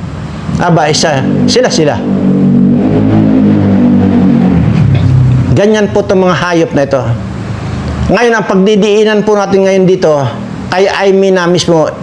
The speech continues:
i-, iniba man niya yung gusto kong mangyari, mas malala dahil sinabi niya na ang nagpapatakbo sa gobyernong ito ay Marco-, ay, ah, Araneta at saka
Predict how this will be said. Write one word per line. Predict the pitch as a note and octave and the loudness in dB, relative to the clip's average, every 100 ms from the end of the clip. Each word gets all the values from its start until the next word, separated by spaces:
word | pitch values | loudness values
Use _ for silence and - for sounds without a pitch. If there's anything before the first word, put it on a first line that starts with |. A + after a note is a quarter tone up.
| - | -8
i-, | - D#3+ D#3+ G3+ | 0 0 2 2
iniba | F#3+ F3+ F3+ | 2 2 2
man | A3 A3 G#3 | 2 0 2
niya | F3+ E3+ | 2 0
yung | C#3+ C#3+ C#3 - - - - - - - - - D#3+ | 0 -2 -6 -16 -20 -18 -16 -14 -14 -14 -12 -2 0
gusto | G3+ G#3+ A3 | 2 0 -2
kong | G3+ F#3+ | 0 0
mangyari, | F#3+ F#3 E3 C#3+ C3+ C3+ A#2+ - - - - - - | 0 0 0 -2 -2 -2 -6 -14 -16 -14 -12 -8 -2
mas | F#3 G3 G#3 | 0 0 0
malala | A3+ A3+ A#3+ G3 A2+ - - - | 0 2 0 -2 -6 -12 -8 -2
dahil | F#3 G3 F#3+ | 0 2 0
sinabi | E3+ F#3+ F#3+ F#3 F#3+ | 0 0 0 0 2
niya | F#3 D#3+ | 0 0
na | F3 F3 - | -2 -2 -4
ang | F#3 F3+ | -2 -2
nagpapatakbo | D#3 G3 F#3+ F#3+ F3+ D#3 F3+ | -2 -4 -4 -4 -4 0 0
sa | F3 D#3 | 0 0
gobyernong | D#3+ E3 F3 E3+ - | 2 2 2 0 0
ito | E3 | 0
ay | D#3+ | 2
Marco-, | E3+ E3 D3+ F3 - | 0 -2 -2 -4 -2
ay, | D#3+ D#3 D3+ | 0 0 2
ah, | D3 C#3+ | 0 -2
Araneta | D#3+ E3+ E3 E3 C#3+ | -2 0 0 0 -2
at | C#3+ - | -4 -6
saka | C#3+ | -4